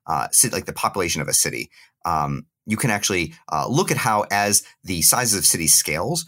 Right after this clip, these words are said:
the, the sort of the productive output also scales. In this case, it scales super linearly. The idea is that,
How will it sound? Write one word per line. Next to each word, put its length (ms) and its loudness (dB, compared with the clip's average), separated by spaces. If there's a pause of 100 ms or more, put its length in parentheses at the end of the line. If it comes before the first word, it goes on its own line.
(120)
the, 420 -2 (100)
the 220 -4
sort 200 -6
of 140 -10
the 120 -10
productive 380 -4
output 380 -6
also 200 -2
scales. 320 -4
In 80 0
this 120 2
case, 200 2
it 140 -6
scales 340 0
super 260 2
linearly. 420 -4
The 80 -10
idea 200 -4
is 60 -4
that, 160 -8